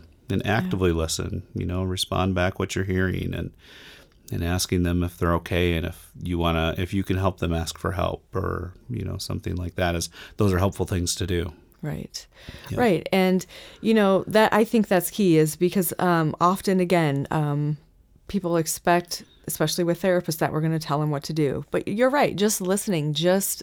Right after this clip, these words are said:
Speaker 2: lending that space, right?
Speaker 1: Yeah.
Speaker 2: Just giving them a space, someone a space to be who they are.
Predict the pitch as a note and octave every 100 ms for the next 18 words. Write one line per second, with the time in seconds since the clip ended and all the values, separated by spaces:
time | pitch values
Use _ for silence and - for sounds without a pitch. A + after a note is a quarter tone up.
0 | - - E3 E3 F3 E3 C#3+ - D3 C#3
1 | C#3+ - C#3+ C#3+ D3 - - A2+ F#2+ F#2
2 | F#2 - D#3 F#3 E3+ - - D#3 F#3 F#3+
3 | F#3+ F3 D3+ D3+ - - C3+ C3 D3 -
4 | - - E3+ E3+ D3+ - - D3 C3 A2+
5 | - - - - - - E3+ E3 F3+ E3
6 | E3 D3+ D3 - - - - -